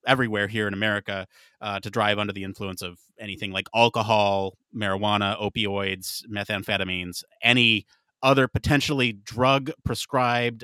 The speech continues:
uh, either over, uh, over the counter or, uh, pres-, prescribed that is, um, sort of impairing, right? So it's completely to, illegal to drive with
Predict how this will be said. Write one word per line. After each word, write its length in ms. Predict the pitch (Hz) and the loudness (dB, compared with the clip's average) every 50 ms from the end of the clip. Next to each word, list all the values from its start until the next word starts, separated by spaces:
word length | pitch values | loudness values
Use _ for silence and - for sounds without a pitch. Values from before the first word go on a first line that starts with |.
| - _ | -20 _
uh, 100 | 107 107 - - | -20 -16 -6 -2
either 240 | 131 123 110 123 - - | -2 -2 -2 -2 0 4
over, 500 | 143 151 147 135 156 147 143 143 135 123 _ _ _ _ _ _ _ _ _ | 4 4 6 6 4 2 4 4 2 0 _ _ _ _ _ _ _ _ _
uh, 220 | - 120 113 117 123 | -6 -4 -4 -4 -2
over 160 | 135 135 131 | -4 -4 -4
the 80 | 123 117 | -4 -6
counter 580 | - - - 151 147 139 139 135 135 135 135 143 | -6 -4 -4 0 0 2 2 2 2 2 0 -2
or, 440 | - 127 120 113 110 110 107 107 - _ _ _ _ _ - | -4 -2 0 2 2 2 0 -2 -4 _ _ _ _ _ -8
uh, 260 | - 113 107 104 101 98 | -4 -2 -2 -2 -2 -4
pres-, 360 | - - 123 113 - - - _ - _ _ _ - | -4 -6 -6 -6 -6 -8 -12 _ -20 _ _ _ -14
prescribed 560 | - 104 - - 143 127 113 107 98 104 95 | -14 -12 -6 -2 -2 0 0 -2 -4 -2 0
that 180 | 113 107 107 - | 0 0 0 -2
is, 360 | - - 110 104 101 98 - | -8 -8 -8 -8 -8 -6 -6
um, 340 | 104 101 95 90 90 87 87 _ _ _ _ - - - | -4 -4 -4 -4 -6 -8 -12 _ _ _ _ -20 -18 -14
sort 200 | - - 117 110 | -4 -2 -2 -2
of 80 | 101 - | -2 -4
impairing, 600 | 104 101 98 - - 110 110 101 92 85 82 87 | -6 -8 -8 -6 -6 -4 -4 -2 -4 -6 -8 -8
right? 240 | 87 90 92 92 | -8 -8 -8 -8
So 120 | - 113 104 | -8 -10 -10
it's 260 | 92 - - - - | -10 -8 -10 -10 -10
completely 400 | - 110 101 113 117 107 113 107 | -8 -8 -8 -8 -8 -8 -8 -8
to, 180 | 101 104 - 113 | -8 -8 -6 -4
illegal 300 | 113 110 110 104 107 101 | -2 -2 -2 -2 -4 -6
to 80 | 101 | -6
drive 300 | 98 107 98 98 98 98 | -2 0 0 0 0 -2
with 160 | 104 - _ | -8 -14 _